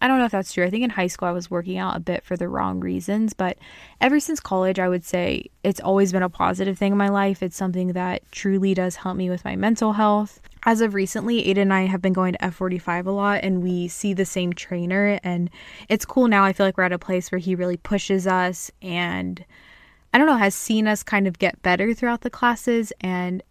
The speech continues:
I think specifically for me, arm strength, I have improved so much with push-ups and lifting heavier weights and just feeling really stronger in my arms, which is, you know, something that's not that groundbreaking, but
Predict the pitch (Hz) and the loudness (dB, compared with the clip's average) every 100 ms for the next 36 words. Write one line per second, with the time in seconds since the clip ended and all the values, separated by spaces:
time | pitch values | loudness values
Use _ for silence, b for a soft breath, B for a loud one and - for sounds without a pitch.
0 | - 214 226 262 233 - 220 220 208 196 | -4 0 2 0 0 -4 -2 0 2 0
1 | - 185 180 180 175 - 185 185 180 - | 2 0 0 0 -4 -4 -4 -4 -6 -2
2 | 208 208 208 - 185 190 190 185 180 - | 0 0 -2 -4 -4 0 0 -2 -6 -6
3 | 190 - 190 165 - 196 202 196 190 - | -4 0 -2 -2 -4 -2 0 0 -2 -6
4 | - - - 247 247 - 233 226 - - | -12 -12 4 4 6 4 2 2 -4 -10
5 | 190 185 185 b b b b - 226 240 | -6 -4 -6 b b b b -2 0 2
6 | 247 220 220 220 208 202 202 196 196 190 | 4 4 4 4 4 4 4 4 4 0
7 | - 190 196 196 208 202 196 185 180 - | -4 -4 -4 -4 -2 0 0 -2 -4 -4
8 | 180 185 185 185 180 180 180 185 196 - | -2 0 0 0 -2 -4 -4 -4 -8 -12
9 | _ 180 180 190 247 233 208 226 220 - | _ -2 0 2 2 2 0 0 -2 -6
10 | B B B 247 247 302 311 294 - 190 | B B B 4 4 4 4 2 0 0
11 | 185 202 208 208 - _ _ _ _ 208 | 4 4 2 0 -10 _ _ _ _ 2
12 | 196 185 - _ _ _ _ - - 180 | 4 2 -2 _ _ _ _ -14 -2 0
13 | 185 214 - 285 277 277 277 269 247 208 | 4 6 8 10 10 6 4 4 6 6